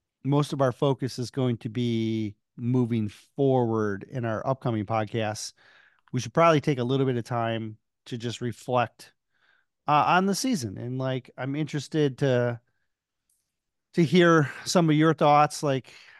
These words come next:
uh, if you had any, like, favorite moments or favorite players or, like, you know, I, I don't know. I, I, I just wanna kinda, like,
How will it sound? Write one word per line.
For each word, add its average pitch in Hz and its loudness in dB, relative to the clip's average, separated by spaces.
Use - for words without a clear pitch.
uh, 127 0
if 139 -10
you 147 0
had 135 2
any, 131 -2
like, 120 -4
favorite 101 -6
moments 180 4
or 113 -4
favorite 101 -10
players 175 2
or, 117 -4
like, 110 -6
you 113 -6
know, 110 -10
I, 143 -10
I 165 0
don't 156 4
know. 120 4
I, 180 4
I, 185 4
I 160 -2
just 151 -12
wanna 160 0
kinda, 147 0
like, 123 -4